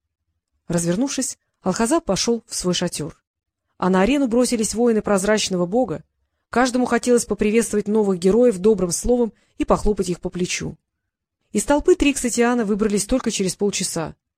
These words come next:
полуоглохшие и горбящиеся от боли в плечах. Кочевник без верблюда, что купец без кошелька. Как перемещаться по выжженным солнцем пескам?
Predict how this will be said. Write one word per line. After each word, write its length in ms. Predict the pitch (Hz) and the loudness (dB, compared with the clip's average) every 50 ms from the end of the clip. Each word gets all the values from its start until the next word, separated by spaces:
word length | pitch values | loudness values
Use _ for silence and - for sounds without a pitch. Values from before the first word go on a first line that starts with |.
| _ _ _ _ _ _ _ _ | _ _ _ _ _ _ _ _
полуоглохшие 840 | - 202 214 196 185 180 170 190 240 277 269 - - 247 247 233 - _ _ _ _ _ _ _ | 2 4 6 6 6 4 4 2 0 0 0 0 -2 -2 -2 -2 -4 _ _ _ _ _ _ _
и 80 | 226 | -4
горбящиеся 640 | 214 190 247 277 220 240 - - 226 220 - - 202 | 2 2 2 2 2 0 -2 -2 -2 -4 -2 0 0
от 80 | 180 156 | 0 0
боли 240 | 147 165 170 180 175 | -2 -2 -2 -2 -2
в 60 | - | -4
плечах. 520 | - - 135 - - 127 - - - _ _ _ _ _ _ _ _ _ _ _ _ _ _ _ _ _ _ _ _ _ _ _ _ _ _ _ _ _ _ | -6 -8 -8 -6 -8 -8 -10 -14 -20 _ _ _ _ _ _ _ _ _ _ _ _ _ _ _ _ _ _ _ _ _ _ _ _ _ _ _ _ _ _
Кочевник 420 | - 262 - - 370 349 339 311 | -2 0 4 4 4 4 4 2
без 160 | 277 311 262 | 2 0 2
верблюда, 520 | 269 294 285 247 277 339 339 269 311 294 262 | 2 0 0 2 2 2 4 4 2 2 2
что 180 | - - 294 | 0 -2 -2
купец 300 | - 294 - 311 320 226 | -2 0 0 0 -2 -2
без 160 | 165 160 - | -2 -6 -6
кошелька. 500 | - 151 - - 170 156 - 143 139 139 139 _ _ _ _ _ _ _ _ _ _ _ _ _ _ _ | -4 -6 -6 -6 -6 -6 -6 -6 -8 -8 -12 _ _ _ _ _ _ _ _ _ _ _ _ _ _ _
Как 180 | _ - 311 311 | _ 0 0 0
перемещаться 600 | - 294 277 269 262 247 - 277 269 254 - 196 | 2 0 2 2 2 2 2 2 0 0 0 -2
по 140 | - 190 190 | 0 0 2
выжженным 340 | 208 247 208 214 202 196 180 | 2 0 0 0 0 -2 -2
солнцем 360 | - - 214 214 202 - 190 | -2 -2 -2 -2 -2 -4 -6
пескам? 520 | - - - - - 165 156 147 143 151 | -6 -6 -6 -6 -6 -8 -10 -10 -12 -18